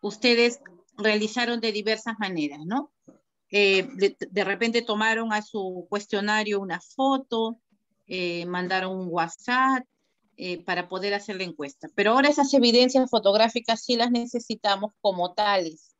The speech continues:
de tal manera que ustedes se van a tomar una fotografía con un familiar eh, cercano, ¿no? Puede ser con su mamá, su papá, su hermano, su esposo en la puerta de su casa y esa es la foto que necesito.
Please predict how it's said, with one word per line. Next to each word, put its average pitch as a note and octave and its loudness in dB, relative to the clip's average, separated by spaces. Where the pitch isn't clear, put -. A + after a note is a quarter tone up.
de F3+ -4
tal A#3 -2
manera A#3+ 0
que A#3 -4
ustedes A3 -6
se A3 -4
van G#3+ 0
a G#3+ -2
tomar G3 -2
una G#3 -6
fotografía A3 -2
con F#3+ -8
un A3+ -8
familiar A3 -2
eh, F3+ -4
cercano, F3+ -2
¿no? B3 -10
Puede G#3+ -4
ser G#3 -8
con G#3+ 0
su - -10
mamá, F#3 2
su F#3+ -10
papá, F#3 -4
su - -6
hermano, F3+ 0
su - -10
esposo A3 -2
en G3 -4
la E3+ 0
puerta F#3+ -2
de - -8
su - -14
casa G#3+ -2
y F#3+ -6
esa G3 -10
es F#3+ -6
la F#3+ -6
foto G3+ -2
que G#3 0
necesito. G#3 -4